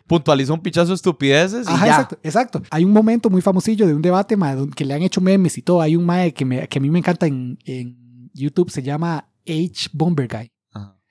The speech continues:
Speaker 2: El MAE hace videos ahí de, de todo, de videojuegos, pero el MAE también es, eh, el MAE es, eh, progresista, el, el mae es como de la izquierda, y el mae hace videos explicando la vara,
Speaker 1: Ajá.
Speaker 2: explicando ahí ideas interesantes.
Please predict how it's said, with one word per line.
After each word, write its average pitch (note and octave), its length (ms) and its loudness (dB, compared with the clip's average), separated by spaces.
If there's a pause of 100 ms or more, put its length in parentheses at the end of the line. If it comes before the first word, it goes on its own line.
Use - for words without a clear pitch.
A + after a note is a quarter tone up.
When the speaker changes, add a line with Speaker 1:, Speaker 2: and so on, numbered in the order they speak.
(240)
Speaker 2:
El D3 140 -4
MAE D3+ 140 -4
hace G#3+ 120 0
videos F3+ 380 2
ahí F3 140 0
de, C3+ 140 -2
de B2 160 -8
todo, G#3+ 200 2
de A#2+ 140 -6
videojuegos, D#3+ 680 0
pero B2 140 -6
el B2 60 -6
MAE C#3 160 -6
también D#3+ 360 0
es, D3+ 320 -6
eh, B2 300 -6 (340)
el C#3 160 -4
MAE D3 600 0
es, - 200 -2
eh, C3 320 -6
progresista, B2+ 720 -6 (220)
el, A#2+ 180 -14
el B2 140 -12
mae C3 100 -6
es - 60 -10
como D#3 140 -6
de C3+ 60 -4
la A#2+ 60 -8
izquierda, D#3+ 320 -8 (300)
y C#3+ 60 -10
el B2+ 60 -6
mae C3 120 -4
hace D#3+ 120 -4
videos D3 220 -2
explicando C3+ 500 -6
la A#2 100 -8
vara, D#3+ 200 -6 (220)
Speaker 1:
Ajá. G#2 200 -14
Speaker 2:
explicando C#3 520 -6
ahí D#3 240 -4
ideas C#3 320 -8
interesantes. C3 540 -8